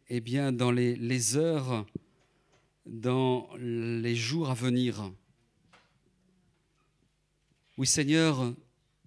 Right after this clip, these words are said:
nous sommes vraiment émerveillés. Nous sommes vraiment bouleversés par cet amour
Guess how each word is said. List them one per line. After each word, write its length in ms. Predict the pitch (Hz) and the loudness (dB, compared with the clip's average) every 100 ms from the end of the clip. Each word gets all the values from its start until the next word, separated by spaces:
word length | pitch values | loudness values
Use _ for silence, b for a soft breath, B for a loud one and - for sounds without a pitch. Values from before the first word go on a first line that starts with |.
| _ _ _ _ _ _ - | _ _ _ _ _ _ -8
nous 80 | |
sommes 720 | 127 - 156 151 143 135 123 - - _ _ _ _ _ | -4 0 2 2 4 4 2 0 -10 _ _ _ _ _
vraiment 840 | 117 104 139 135 143 139 127 117 98 _ _ _ _ _ _ _ _ _ _ _ _ _ - - _ _ _ _ _ _ _ _ | -14 -4 -2 0 2 2 0 -2 -8 _ _ _ _ _ _ _ _ _ _ _ _ _ -20 -20 _ _ _ _ _ _ _ _
émerveillés. 800 | 123 123 131 117 127 113 127 120 _ _ _ _ _ _ _ _ _ _ _ _ _ _ _ | -2 0 -2 -2 -4 -4 -6 -8 _ _ _ _ _ _ _ _ _ _ _ _ _ _ _
Nous 140 | 123 135 | -6 -4
sommes 360 | - 151 147 | -2 0 0
vraiment 800 | 127 123 139 143 151 147 139 127 - _ _ - _ B B B B B _ | 0 -2 -2 0 0 0 0 -4 -14 _ _ -20 _ B B B B B _
bouleversés 880 | 131 123 165 143 156 - - 175 175 | -10 -2 -2 0 -2 0 -2 -2 -4
par 580 | - 143 139 127 127 117 b b b b | -2 -2 -2 -2 -6 -8 b b b b
cet 240 | - 147 | -8 -4
amour 720 | 147 151 156 190 190 139 120 | -2 2 2 2 0 -2 -4